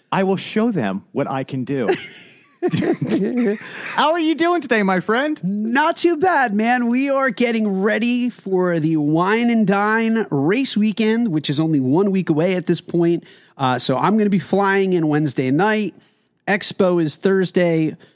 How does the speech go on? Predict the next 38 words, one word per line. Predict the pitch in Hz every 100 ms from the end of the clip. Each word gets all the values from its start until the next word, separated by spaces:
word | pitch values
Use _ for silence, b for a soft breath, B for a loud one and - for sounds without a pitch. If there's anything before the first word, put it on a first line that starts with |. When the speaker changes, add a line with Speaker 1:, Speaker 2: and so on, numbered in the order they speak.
| b
Speaker 2:
Five | _ - 180 190 214
K | - 208
is | 196 180
Friday. | - 180 180 170 156 143
Ten | 139 - 226 285
K | 254 165 143 135 127
is | 143 127
on | 131 131
Saturday. | - 226 240 190 170 156 156 B B B B -
And | 147 165
then, | 160 165 165 165
um, | 151 156 160 156 165
we've | 208
got | 180 220
all | 226 226
the | 226
other | 226 269 285
things | - 175 165
that | 160
go | 151 175 185
on, | 196 214 208
but | 170 165 160
the, | 180 196
uh, | 175
the | 175
race | 170 165 226 262 262 - b b b b
is | 160 151
at | 151
the | 175
forefront | - 214 208 - 156 147
of | 135 127
my, | 139 131 127 120
of | 135 127
my | 131 127
mind | 123 117 113
right | 127 104 -
now, | 95
man. | - 98 104